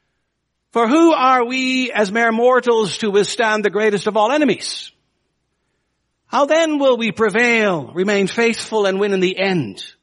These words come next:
If everything is well for Satan on planet Earth, then it is decidedly not well for us.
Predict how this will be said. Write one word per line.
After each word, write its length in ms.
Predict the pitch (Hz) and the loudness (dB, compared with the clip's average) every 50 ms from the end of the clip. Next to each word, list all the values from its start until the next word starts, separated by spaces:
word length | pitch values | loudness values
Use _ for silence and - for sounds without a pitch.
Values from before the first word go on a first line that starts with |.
| _ _ _ _ _ _ _ _ _ _ _ _ _ _ _ _ _ _ _ _ _ _ _ _ - | _ _ _ _ _ _ _ _ _ _ _ _ _ _ _ _ _ _ _ _ _ _ _ _ -4
If 160 | - 208 208 | -2 -2 -2
everything 840 | 240 254 302 339 339 320 339 339 320 277 - 277 269 269 262 254 254 | 0 2 2 2 2 2 2 2 2 2 2 0 0 2 2 2 0
is 240 | 233 226 220 165 202 | 0 0 0 0 0
well 460 | 226 247 247 254 254 262 254 247 214 | 0 0 2 2 2 2 2 2 0
for 180 | - 220 196 | -2 -6 -8
Satan 680 | - - - - - 233 233 220 - - - 123 95 - _ _ _ _ _ _ _ _ _ _ _ _ _ _ _ _ _ _ _ _ _ _ _ _ _ _ _ - | -8 -8 -8 -4 -2 -2 -2 -2 -4 -8 -14 -16 -16 -18 _ _ _ _ _ _ _ _ _ _ _ _ _ _ _ _ _ _ _ _ _ _ _ _ _ _ _ -8
on 140 | 151 151 | -8 -8
planet 400 | - 170 202 214 214 233 240 226 208 | -6 -4 -2 0 0 0 0 0 2
Earth, 500 | 196 190 185 156 - - - - - - _ _ _ _ _ _ _ _ _ _ _ _ _ _ _ _ _ _ _ _ _ _ _ _ _ - | 2 2 0 -2 -6 -10 -12 -16 -20 -20 _ _ _ _ _ _ _ _ _ _ _ _ _ _ _ _ _ _ _ _ _ _ _ _ _ -6
then 160 | 165 175 175 | -4 -4 -4
it 100 | 175 165 | -2 -2
is 220 | 180 175 165 139 | 0 -2 -2 -4
decidedly 880 | - - 143 - - - 180 180 180 180 180 165 165 143 147 147 143 139 | -6 -8 -6 -6 -2 0 0 2 2 0 0 -2 -4 -6 -4 -4 -2 -2
not 340 | 139 143 156 170 185 185 170 | -2 0 0 -2 -2 -2 -2
well 640 | 165 156 147 139 127 120 120 113 95 90 _ _ _ _ _ _ _ _ _ _ _ _ _ _ _ _ _ _ _ _ _ _ _ _ _ _ | -2 0 0 0 0 -2 -4 -6 -8 -14 _ _ _ _ _ _ _ _ _ _ _ _ _ _ _ _ _ _ _ _ _ _ _ _ _ _
for 120 | - 113 110 | -10 -8 -8
us. 400 | 110 92 - - - - - | -8 -8 -10 -16 -18 -18 -20